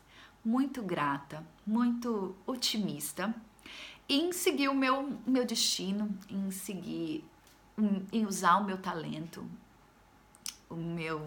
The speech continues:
gift, que a gente fala em inglês, que é um presente, né? Pra ensinar.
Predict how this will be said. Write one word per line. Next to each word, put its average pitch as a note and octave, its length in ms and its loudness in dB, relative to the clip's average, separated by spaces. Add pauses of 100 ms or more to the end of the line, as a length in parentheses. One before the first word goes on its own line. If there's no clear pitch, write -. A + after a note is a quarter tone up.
(220)
gift, D#3+ 300 -4 (420)
que F#3 100 -4
a E3 40 -2
gente D#3 220 -6
fala D3+ 340 0
em D#3+ 500 -8
inglês, D3 340 -6
que - 120 -12
é D#3+ 40 -2
um D#3 120 -6
presente, D#3+ 760 -6
né? D#3+ 260 -4 (1300)
Pra C#4+ 440 0 (100)
ensinar. D#4 680 2